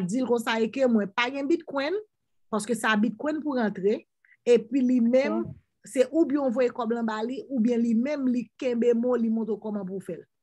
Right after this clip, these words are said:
Speaker 1: Paske nou fè training le samdi, epi, you know, an, an, pou nou montre moun yo kòman pou yo, ou, e kreye bous yo. Men, ou pa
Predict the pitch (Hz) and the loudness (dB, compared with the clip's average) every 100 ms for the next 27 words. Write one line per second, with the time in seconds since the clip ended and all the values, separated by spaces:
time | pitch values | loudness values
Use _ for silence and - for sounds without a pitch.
0 | _ _ - - - 226 269 262 359 262 | _ _ -20 -8 -2 2 4 4 4 2
1 | - 277 254 240 226 214 220 220 226 254 | 0 0 0 0 -2 -4 -2 0 0 0
2 | 359 415 _ _ _ 233 233 - 277 302 | -2 -2 _ _ _ 2 2 2 0 0
3 | 294 _ - 240 262 240 208 190 - _ | -2 _ -2 0 2 2 0 -2 -8 _
4 | 226 220 214 233 214 196 247 233 226 226 | -6 -4 -4 -2 -2 -2 2 4 6 4
5 | 220 214 214 214 214 - 220 208 196 190 | 2 2 4 2 0 -2 -4 -2 -4 -4
6 | 214 202 196 - - 208 202 - 190 - | 0 2 2 -2 -8 -8 -8 -4 -4 -4
7 | 233 220 208 185 196 214 - 311 320 - | -4 -2 0 0 -2 -4 -6 -8 -8 -12
8 | - 254 285 349 370 - - 302 330 | -4 -2 2 0 -2 -6 -6 0 2